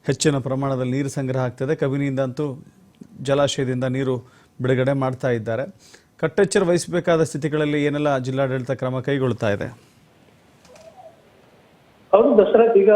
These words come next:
Speaker 2: ಕೊಡಗು, ಮೈಸೂರು, ಮಂಡ್ಯ ಈ ಭಾಗಗಳಲ್ಲಿ ಹೆಚ್ಚಿನದಾಗಿ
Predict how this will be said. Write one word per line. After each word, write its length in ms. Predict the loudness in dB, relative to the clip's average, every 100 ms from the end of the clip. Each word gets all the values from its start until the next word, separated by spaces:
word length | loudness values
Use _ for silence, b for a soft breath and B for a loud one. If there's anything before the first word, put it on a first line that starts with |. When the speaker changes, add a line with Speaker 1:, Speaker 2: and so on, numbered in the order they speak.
| 4 2 -4 0
Speaker 2:
ಕೊಡಗು, 600 | 2 4 4 4 2 0
ಮೈಸೂರು, 420 | -4 0 2 4 2
ಮಂಡ್ಯ 400 | 2 2 2 -2
ಈ 100 | 0
ಭಾಗಗಳಲ್ಲಿ 420 | 2 4 4 4
ಹೆಚ್ಚಿನದಾಗಿ 640 | 2 -2 2 2 2 -4